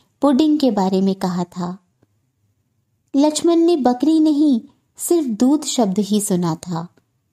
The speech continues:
वह बोला, "हाँ बाबू, दूध और अंडा है।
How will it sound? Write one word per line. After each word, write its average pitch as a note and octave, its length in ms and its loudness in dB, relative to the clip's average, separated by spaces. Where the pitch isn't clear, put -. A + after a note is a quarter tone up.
वह A#3+ 260 2
बोला, F#3 500 0
"हाँ B3+ 340 2
बाबू, G#3 480 2
दूध C4 420 0
और B3 140 2
अंडा G#3+ 420 0
है। F3 380 -6